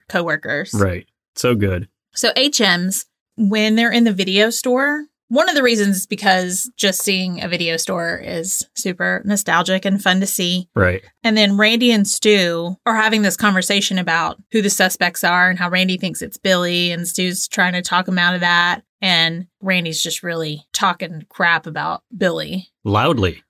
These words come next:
Speaker 1: Loudly. And then we realize Billy's there and he can hear him. And so he approaches him. And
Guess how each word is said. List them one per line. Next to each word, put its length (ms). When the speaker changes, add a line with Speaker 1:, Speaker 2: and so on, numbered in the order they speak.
Speaker 1:
Loudly. 540
And 120
then 140
we 100
realize 380
Billy's 340
there 460
and 120
he 100
can 160
hear 260
him. 240
And 100
so 140
he 180
approaches 440
him. 200
And 300